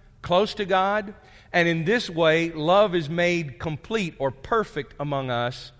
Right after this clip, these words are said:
so that we will have confidence on the day of judgment. Because in this world, we're like him.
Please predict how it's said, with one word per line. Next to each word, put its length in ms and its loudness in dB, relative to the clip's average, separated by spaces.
so 380 -4
that 180 -8
we 340 -6
will 160 -6
have 360 -10
confidence 800 -8
on 160 -10
the 80 -12
day 340 -8
of 180 -12
judgment. 640 -16
Because 320 -14
in 100 -14
this 220 -12
world, 260 -8
we're 120 -10
like 260 -10
him. 200 -20